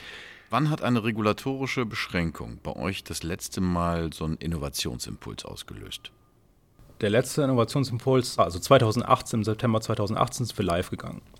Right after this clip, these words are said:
Speaker 2: Und wir sind ja live gegangen im Versicherungswesen. Und für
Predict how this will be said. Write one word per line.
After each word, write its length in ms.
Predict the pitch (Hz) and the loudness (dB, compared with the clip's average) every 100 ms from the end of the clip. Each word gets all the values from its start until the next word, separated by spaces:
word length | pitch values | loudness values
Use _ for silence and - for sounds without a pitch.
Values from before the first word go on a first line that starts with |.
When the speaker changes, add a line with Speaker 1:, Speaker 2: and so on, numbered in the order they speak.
| - - - - - - | -18 -16 -16 -18 -20 -2
Speaker 2:
Und 380 | - 131 139 - - | 6 8 8 6 2
wir 100 | 113 | 4
sind 120 | 135 | 8
ja 60 | |
live 220 | 123 135 - | 8 8 6
gegangen 180 | 131 | 4
im 80 | 120 | 4
Versicherungswesen. 880 | 117 107 - 101 95 - 85 82 87 - - - | 2 0 0 -2 -2 -2 -4 -4 -8 -12 -20 -10
Und 460 | - 107 113 113 - | -2 2 2 2 -6
für 640 | - - 110 104 104 101 | -16 0 4 6 6 2